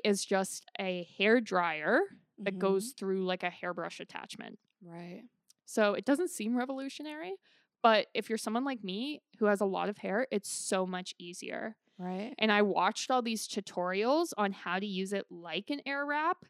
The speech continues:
Speaker 1: and that's what
Speaker 2: Mm.
Speaker 1: changed the game. So I effectively, like, use it to give myself a blowout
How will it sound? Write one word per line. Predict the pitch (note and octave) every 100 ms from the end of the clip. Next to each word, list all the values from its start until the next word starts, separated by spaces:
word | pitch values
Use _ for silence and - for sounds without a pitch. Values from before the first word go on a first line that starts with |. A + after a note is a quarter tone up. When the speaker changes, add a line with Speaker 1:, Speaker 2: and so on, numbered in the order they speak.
| _ _
Speaker 1:
and | G3 F#3+ F#3+ F3+
that's | F3 G3+ F3+
what | G3+
Speaker 2:
Mm. | E3+
Speaker 1:
changed | - F#3+ F#3+
the | F#3
game. | F#3+ F3
So | - G#3 -
I | F3+ G3 G#3 A#3 B3+ B3 _ - - _ _ _ _
effectively, | G#3+ - C4 - C#4+ A3+ A3 G#3+ G#3
like, | G3 G3 F#3
use | G3 F#3+ G3+ G#3+
it | G3+ F#3+
to | G3
give | F#3 F#3
myself | F#3 F#3 F#3 F#3
a | F3
blowout | F3+ E3+ E3 G3 C4+ F4 F4+ -